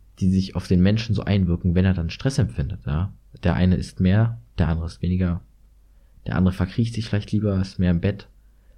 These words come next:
Der andere geht, sagt, „Ich muss mehr raus, ich muss mehr unter Leute, ich halte das hier nicht mehr aus.“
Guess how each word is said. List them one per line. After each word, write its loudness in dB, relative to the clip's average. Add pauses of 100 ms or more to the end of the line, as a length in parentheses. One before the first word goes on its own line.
(200)
Der -4
andere 4
geht, 0
sagt, -2
„Ich -8
muss -2
mehr 2
raus, 0
ich -12
muss -6
mehr -2
unter -2
Leute, -4
ich -12
halte -4
das -8
hier -4
nicht -6
mehr -6
aus.“ -8